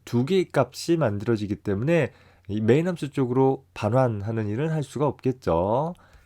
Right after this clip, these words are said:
그래서 이 show라는 함수는 반환값이 없는 반환 자료용의 void라는 키워드를 기술을 해놓았습니다.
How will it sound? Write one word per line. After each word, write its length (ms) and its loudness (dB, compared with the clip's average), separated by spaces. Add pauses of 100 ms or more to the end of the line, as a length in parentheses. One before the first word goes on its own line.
그래서 400 0 (180)
이 40 -4
show라는 520 2
함수는 420 -2
반환값이 600 -4
없는 440 -2 (640)
반환 300 2
자료용의 580 0 (240)
void라는 680 4
키워드를 760 0
기술을 380 -4
해놓았습니다. 720 -2